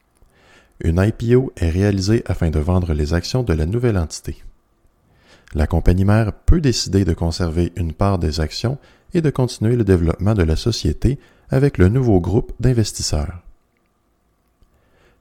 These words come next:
Fait intéressant, les compagnies qui ont vu le jour sous un format de spin-off ont souvent vu leur performance primer comparativement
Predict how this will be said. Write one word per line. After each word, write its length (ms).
Fait 240
intéressant, 540
les 120
compagnies 480
qui 100
ont 100
vu 120
le 120
jour 280
sous 200
un 80
format 420
de 100
spin-off 640
ont 120
souvent 340
vu 180
leur 200
performance 680
primer 380
comparativement 800